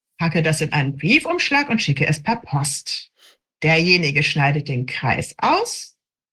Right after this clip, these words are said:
holt sich die D N A da wieder runter und arbeitet damit. Und schon ist Zoll und sämtlicher Stress vermieden.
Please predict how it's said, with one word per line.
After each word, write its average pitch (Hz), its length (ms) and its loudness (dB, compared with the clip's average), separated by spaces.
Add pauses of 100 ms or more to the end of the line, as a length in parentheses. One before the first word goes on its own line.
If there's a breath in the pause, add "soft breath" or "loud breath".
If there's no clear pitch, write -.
(180)
holt 220 200 2
sich 190 160 -4
die 160 140 0
D 156 140 2
N 147 200 0
A 170 260 2
da 151 180 2
wieder 135 200 0
runter 339 580 0
und - 180 -6
arbeitet 165 500 0
damit. 135 300 0
Und 175 140 0
schon 415 180 2
ist - 180 -6
Zoll 233 200 0
und 226 100 4
sämtlicher 156 400 0
Stress - 360 -2
vermieden. 214 520 2